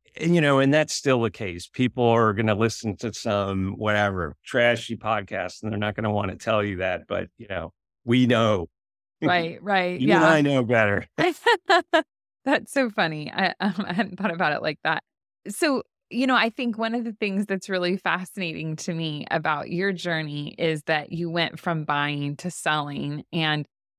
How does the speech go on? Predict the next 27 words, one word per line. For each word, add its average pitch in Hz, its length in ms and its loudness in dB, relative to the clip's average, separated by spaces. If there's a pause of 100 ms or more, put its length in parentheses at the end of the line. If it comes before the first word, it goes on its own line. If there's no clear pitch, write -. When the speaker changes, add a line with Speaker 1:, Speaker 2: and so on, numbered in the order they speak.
(120)
Speaker 2:
in 170 240 0
my 202 460 -2
journey, 156 540 -4
I 156 100 0
went 156 240 -2
from 151 160 -6
selling, 156 720 -2 (200)
I 165 100 -2
started 233 260 2
my 208 120 2
career 156 340 -2
in 156 340 -6 (120)
ad 170 160 -2
sales 143 460 -4
and - 180 -6
then 156 120 -2
I 156 260 -2
owned 170 160 0
my 151 140 -2
own 147 140 -4
company. 175 480 -4
So 160 120 -6
then 160 100 2
I 170 60 2
went 160 180 -4
to 175 80 -6
buying, 156 580 -2